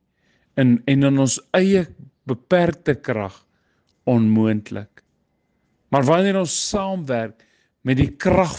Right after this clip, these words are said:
van die Here se Gees, deur gehoorsaamheid, dan sien ons dat transformasie plaasvind, lank voordat dit, as ons dit in ons eie krag gedoen het. Die grootste voorbeeld, ag,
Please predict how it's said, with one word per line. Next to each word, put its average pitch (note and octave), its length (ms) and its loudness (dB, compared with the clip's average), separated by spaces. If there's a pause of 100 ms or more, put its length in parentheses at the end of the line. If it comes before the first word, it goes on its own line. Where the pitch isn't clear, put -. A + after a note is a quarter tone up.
van D3+ 160 -4
die C3 160 -2
Here C3+ 160 0
se - 160 0
Gees, B2 680 -8 (760)
deur C#3+ 200 4 (100)
gehoorsaamheid, C3+ 960 0 (560)
dan C3 160 -6
sien F#3+ 320 -2
ons D#3+ 240 -6
dat B2 160 -2
transformasie B2 1120 0
plaasvind, A#2 720 -8 (880)
lank D3+ 460 2
voordat C#3+ 680 0
dit, A2+ 380 -4 (220)
as C#3+ 200 0
ons C3 240 -2
dit A#2 240 -4
in A#2 160 -2
ons - 160 -10
eie D3+ 240 -2
krag A2 460 -8
gedoen G#2+ 400 -10
het. - 80 -20 (1040)
Die C#3 80 2
grootste F#3+ 480 2
voorbeeld, C3 720 -4 (420)
ag, C3 160 -2